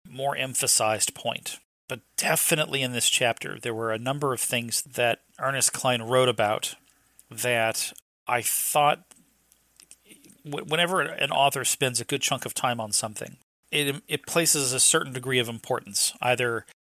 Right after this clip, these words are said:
paint the canvas of a certain attitude, certain relationships, or to set the scene for rationalizing actions that are gonna happen in the future. And, and I think there are some moments here that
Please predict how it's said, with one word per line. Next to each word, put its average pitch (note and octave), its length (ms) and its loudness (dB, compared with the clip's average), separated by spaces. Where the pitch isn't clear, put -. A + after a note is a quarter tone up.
paint D3 300 -2
the A#2+ 100 -6
canvas B2+ 500 0
of G#2+ 120 -4
a G#2+ 40 0
certain - 340 2
attitude, C3+ 680 0
certain - 340 -2
relationships, C3 960 0
or C3 220 2
to B2 540 0
set - 380 6
the C#3 100 0
scene - 720 2
for B2+ 600 0
rationalizing A#2 1160 2
actions C#3+ 500 4
that B2 100 0
are A#2 80 -4
gonna A2+ 180 -4
happen A2 360 -2
in A2 80 -12
the G#2+ 80 -12
future. - 500 -6
And, B2+ 160 -2
and C3 100 2
I C3 80 0
think G#3 400 0
there D#3 320 2
are C3 240 4
some A#2+ 400 0
moments B2 440 0
here - 480 -6
that A#2+ 540 2